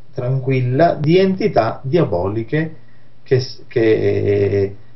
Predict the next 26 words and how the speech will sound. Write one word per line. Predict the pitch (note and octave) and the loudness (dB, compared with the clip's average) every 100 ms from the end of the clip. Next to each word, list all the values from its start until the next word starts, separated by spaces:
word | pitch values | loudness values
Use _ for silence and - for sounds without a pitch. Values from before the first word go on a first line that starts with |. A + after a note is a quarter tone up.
| - | -6
vogliono | A2+ C3 C3 A2+ G#2 G#2 G2+ G2 F#2+ E2 | 2 4 4 0 -2 -2 -4 -4 -6 -8
servirsi | - B2 A#2+ B2 G#2 - | -2 -2 2 0 0 0
di | B2+ G3 | 0 2
te | B2 G#2+ B2 | 2 2 2
per, | - G#2+ A2 A#2+ G2 E2+ - - - - | 0 -2 0 -2 -2 -4 -10 -14 -14 -14
eh, | - F#2 | -10 -10
compiere | - A#2 A2+ G2+ B2 B2+ | -2 0 0 2 2 4
i | |
loro | A2 G2+ A#2+ | 2 2 4
atti | F#2+ F#2 - - F#2+ F2 E2 D#2 D#2+ | 2 -2 -6 -8 -6 -4 -6 -4 -6
nefasti. | E2 A2+ G2 - - - - - - | 0 0 0 -6 -12 -14 -14 -14 -4
Quindi | C#3 B2+ | 0 2
tu | G3+ | 2
ti | G#3 F3 | 4 4
trovi | D3+ B2+ G#2 F#2 E2+ | 4 4 4 2 -2
con | E2+ A2 | 0 2
l'Arbar | C#3 G#3+ B3 G#3+ A3+ A3+ G#3+ - - | 4 4 4 2 2 2 2 -6 -10
e | D3 | -6
poi | C#3+ F#3 G3+ E3 | -4 2 4 4
anche | G#3 A3 - G#3 F#3+ | 2 -2 -2 -2 -2
posseduto. | - F#3+ - - D#3+ G#3+ D3+ - F2 E2 - - - - | 0 0 0 0 0 2 0 -2 -8 -10 -12 -14 -16 -6
Questo | - E3 - | -2 -2 -2
è | A#3 | -2
un | |
altro | B2 D3 - C#3+ | 0 0 0 0
tema | C3 A#2+ D#3 E3 | 2 2 2 0